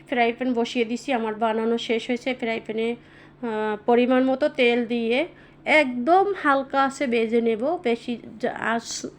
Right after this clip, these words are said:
জাল দিলে তাহলে কিন্তু পুড়ে যাবে, ভিতরে হবে না। আমার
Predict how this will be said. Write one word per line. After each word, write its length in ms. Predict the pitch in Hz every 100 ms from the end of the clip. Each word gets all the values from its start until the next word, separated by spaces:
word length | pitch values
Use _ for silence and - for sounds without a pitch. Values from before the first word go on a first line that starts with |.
| 233
জাল 360 | 220 220 220 220
দিলে 360 | 226 220 262 370 - - - -
তাহলে 300 | 226 220 220
কিন্তু 260 | 214 220 233 -
পুড়ে 280 | 240 220 220
যাবে, 400 | 220 208 233 277 - - -
ভিতরে 460 | 226 220 226 220 226
হবে 260 | 233 214 220
না। 140 | 233
আমার 240 | 226 226